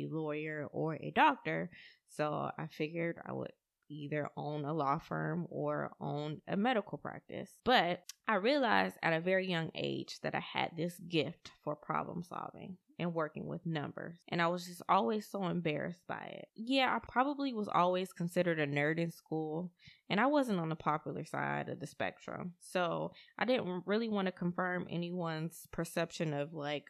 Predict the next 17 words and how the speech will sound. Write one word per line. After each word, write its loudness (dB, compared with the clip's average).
okay, 0
she -6
really -2
is -2
a 0
nerd. -2
So 4
I 6
just -8
kinda 0
kept -6
it -12
secret. -8
I 2
actually -2
enjoyed 0
going -2